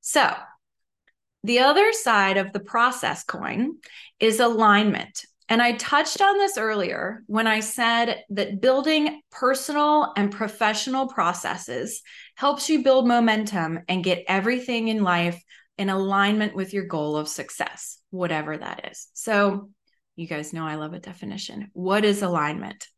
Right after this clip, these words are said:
Oxford says, "It's arrangement in a straight line or in correct or appropriate relative positions."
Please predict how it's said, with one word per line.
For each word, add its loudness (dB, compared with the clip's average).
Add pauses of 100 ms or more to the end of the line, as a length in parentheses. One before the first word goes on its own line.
(460)
Oxford 0
says, -8 (360)
"It's 0
arrangement 2
in 0
a 4
straight -2
line 0 (120)
or 4
in 4
correct -2 (100)
or 2
appropriate 0
relative -2
positions." -4